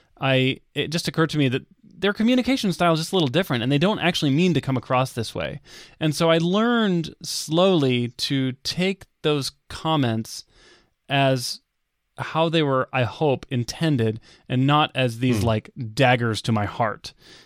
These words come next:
Speaker 1: you know, <laughs> that attack my very self. And that's called developing thick skin.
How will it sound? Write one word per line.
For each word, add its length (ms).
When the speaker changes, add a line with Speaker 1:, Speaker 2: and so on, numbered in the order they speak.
Speaker 1:
you 100
know, 220
<laughs> 100
that 500
attack 460
my 140
very 480
self. 560
And 180
that's 160
called 180
developing 380
thick 180
skin. 380